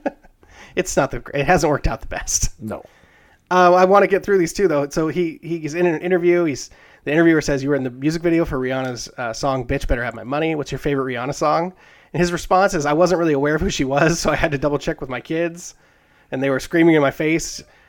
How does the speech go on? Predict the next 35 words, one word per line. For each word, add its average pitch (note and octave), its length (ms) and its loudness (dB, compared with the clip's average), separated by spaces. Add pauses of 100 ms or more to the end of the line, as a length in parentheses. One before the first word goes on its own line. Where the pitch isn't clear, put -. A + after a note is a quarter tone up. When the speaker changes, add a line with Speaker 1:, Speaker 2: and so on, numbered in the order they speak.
(160)
Speaker 1:
'You D3 60 -12
fucking D#3+ 300 2
moron, D#3 460 4
don't D#3 160 2
you D#3+ 80 2
know D#3+ 80 2
who D#3+ 60 -2
she D3 200 -4
is? D3+ 240 -2
If C#3+ 60 -10
you C#3 80 -4
don't D3 180 -2
do D3 140 -2
this, D#3+ 160 -2
I'll B2+ 80 -6
kill E3 240 -4
you.'" F3 260 -6 (560)
Uh, B2 260 -4
Speaker 2:
<laughs> - 40 -4
Yeah. - 300 2
Speaker 1:
<laughs> - 800 -4
I E3 100 0
think F3+ 160 0
she E3+ 100 -2
varies E3+ 300 2
a - 20 2
lot. F3 160 4
She F3+ 80 -2
has D3 80 0
a C#3+ 60 0
broad C#3+ 320 -2
palette C#3+ 260 0
of C3 80 -8
different C#3 240 -6
styles. C#3+ 420 -4